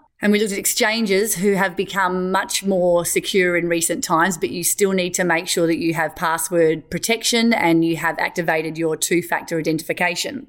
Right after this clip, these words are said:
So now let's look at what you can do when you have maybe got to the point where you've made some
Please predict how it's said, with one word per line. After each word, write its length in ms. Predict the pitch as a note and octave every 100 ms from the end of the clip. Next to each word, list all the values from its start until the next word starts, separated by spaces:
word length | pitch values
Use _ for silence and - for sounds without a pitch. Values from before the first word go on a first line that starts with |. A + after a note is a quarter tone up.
| _ - - -
So 180 | - G#3+
now 320 | G#3+ A3+ D4
let's 240 | C#4 A3+ G#3+
look 220 | G#3 G3
at 160 | F#3
what 180 | F3 F3
you 160 | F#3+ G3+
can 240 | G#3 F#3+
do 380 | F3 E3 D#3+ F#3
when 180 | F3+ F3+
you 160 | F3
have 220 | E3 F3 F#3+
maybe 340 | G#3+ A#3+ A#3
got 200 | G3+ F#3+
to 80 | G3
the 60 |
point 360 | F#3 F#3+ F3 E3+
where 120 | F3+
you've 220 | E3+ E3
made 320 | F3+ F3 F3+ F3
some 400 | - E3+ E3